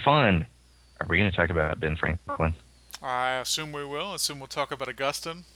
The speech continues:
Speaker 2: I don't know who
Speaker 1: Oh,
Speaker 2: else we'll
Speaker 1: sweet
Speaker 2: talk
Speaker 1: deal.
Speaker 2: about. Yep. So, you have that to look forward to.
Speaker 1: Awesome. Cool.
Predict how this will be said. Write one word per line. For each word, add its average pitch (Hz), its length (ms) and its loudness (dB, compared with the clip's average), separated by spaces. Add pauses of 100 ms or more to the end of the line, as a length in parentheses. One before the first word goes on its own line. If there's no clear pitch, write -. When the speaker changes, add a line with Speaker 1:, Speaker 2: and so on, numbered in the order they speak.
(1500)
Speaker 2:
I 113 120 -6
don't 120 120 -10
know 131 60 -12
who 131 80 2
Speaker 1:
Oh, 113 100 10
Speaker 2:
else 104 80 6
we'll 98 160 0
Speaker 1:
sweet 113 100 2
Speaker 2:
talk 120 80 -2
Speaker 1:
deal. 98 140 8
Speaker 2:
about. - 140 -2 (1300)
Yep. 196 180 0 (520)
So, 143 300 0 (960)
you 139 80 -14
have 135 160 -6
that 131 140 -2
to 139 120 -8
look 123 80 -8
forward 123 260 -12
to. 113 200 -12 (1600)
Speaker 1:
Awesome. 104 320 4 (760)
Cool. 120 220 2